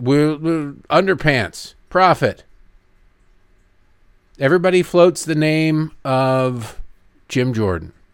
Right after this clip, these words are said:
Love me some Jim Jordan. There's no question Jim Jordan is great.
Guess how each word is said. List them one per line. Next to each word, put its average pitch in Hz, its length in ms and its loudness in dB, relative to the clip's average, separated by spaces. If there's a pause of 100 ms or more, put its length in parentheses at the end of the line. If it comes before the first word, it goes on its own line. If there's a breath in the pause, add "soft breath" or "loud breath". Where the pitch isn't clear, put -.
(420)
Love 190 200 0
me 240 140 -6
some 175 180 -6
Jim 131 220 -2
Jordan. 98 360 -2 (380 loud breath)
There's 180 160 -2
no 220 160 -2
question 233 380 -2
Jim 226 180 -4
Jordan 214 540 -2
is 180 140 -4
great. 214 360 -8